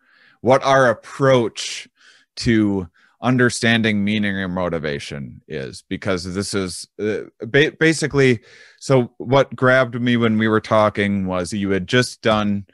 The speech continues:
um, a piece of work, uh, that was basically, um, uh, there, there was one, there was one drawing that was, like, someone in front of the computer on a screen that was like,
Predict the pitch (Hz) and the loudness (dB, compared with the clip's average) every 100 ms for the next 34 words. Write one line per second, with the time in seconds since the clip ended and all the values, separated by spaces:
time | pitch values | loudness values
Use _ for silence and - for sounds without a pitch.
0 | _ _ - 92 90 87 87 - 87 - | _ _ -8 -2 0 0 -4 -6 -6 2
1 | 120 - 98 92 87 85 - - _ _ | 2 2 -4 0 2 2 -2 -20 _ _
2 | 85 85 85 87 87 78 85 101 95 98 | -2 0 0 2 0 0 -4 0 0 -2
3 | - 87 82 82 82 - _ _ _ - | -4 -2 0 -2 -4 -10 _ _ _ -2
4 | 80 73 73 73 71 - - 95 90 73 | 0 0 -2 -6 -12 -16 -8 -4 -4 -2
5 | 98 87 82 92 90 87 95 117 117 120 | -2 -2 -2 -2 -2 -4 0 2 2 0
6 | 113 _ _ _ - 104 101 87 104 120 | -4 _ _ _ -4 -2 -2 -2 0 2
7 | 123 123 123 _ - 113 113 110 113 110 | 2 -2 -4 _ -10 0 2 2 0 -2
8 | 113 117 107 87 92 95 90 - 117 113 | -4 -4 -2 -2 -2 -4 -4 -2 0 0
9 | 107 101 113 110 101 101 - 95 - 120 | -2 -2 -2 -2 -2 -6 -8 -8 0 2
10 | 117 117 120 104 98 95 - - 113 120 | 6 4 4 0 -6 -6 -10 -8 -2 2
11 | 120 120 113 101 95 82 - 92 95 | 4 2 0 2 0 -2 -6 -6 -6